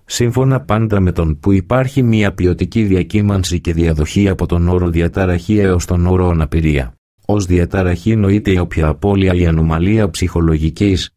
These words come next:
φυσιολογικής ή ανατομικής δομής,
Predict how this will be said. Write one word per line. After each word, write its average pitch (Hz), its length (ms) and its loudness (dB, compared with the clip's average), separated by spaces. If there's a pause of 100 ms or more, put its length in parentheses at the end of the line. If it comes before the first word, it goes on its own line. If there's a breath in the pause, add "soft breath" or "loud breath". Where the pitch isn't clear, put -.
φυσιολογικής 95 960 -2
ή 120 120 0
ανατομικής 90 680 0
δομής, 90 480 0